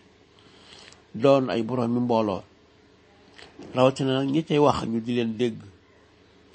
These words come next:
moo xam ay imam lañu, wala bisu diine bi bu ñëwee, di nga def benn discours wala nga santaane ko, lu mel ni xalifa généraux yi, ak ñi leen di waxal. Yàllante kon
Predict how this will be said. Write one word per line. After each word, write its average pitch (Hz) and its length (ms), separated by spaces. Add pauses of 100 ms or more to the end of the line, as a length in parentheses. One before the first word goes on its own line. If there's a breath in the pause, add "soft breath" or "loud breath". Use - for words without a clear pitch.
(240)
moo 95 100
xam 110 180
ay 85 200
imam 123 280
lañu, 110 220 (1160 loud breath)
wala 120 360 (560)
bisu 123 360 (140)
diine 127 300
bi 113 100
bu 120 140
ñëwee, 123 340 (300)
di 123 160
nga 120 120
def 123 200
benn 113 280
discours 120 400
wala 104 140
nga 107 140
santaane 104 480
ko, 104 140 (280)
lu 82 100
mel 98 200
ni 113 100
xalifa 123 320
généraux 131 380
yi, 127 140 (1120 loud breath)
ak 156 160
ñi 151 160
leen 165 160
di 147 80
waxal. 143 300 (960 loud breath)
Yàllante 135 420
kon 131 120